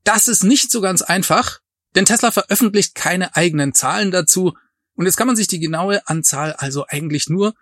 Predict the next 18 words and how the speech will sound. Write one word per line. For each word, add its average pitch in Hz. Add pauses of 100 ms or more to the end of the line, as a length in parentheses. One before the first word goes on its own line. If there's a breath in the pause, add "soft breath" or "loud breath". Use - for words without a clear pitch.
so -
ungefähr 262
erschließen, 185
indem 165
man 170
sich 160
die 147
absolute -
Anzahl 156
an 143
Elektroautos 151
in 143
den 139
U 139
S 135
A 131
anschaut 135 (220 soft breath)
und 277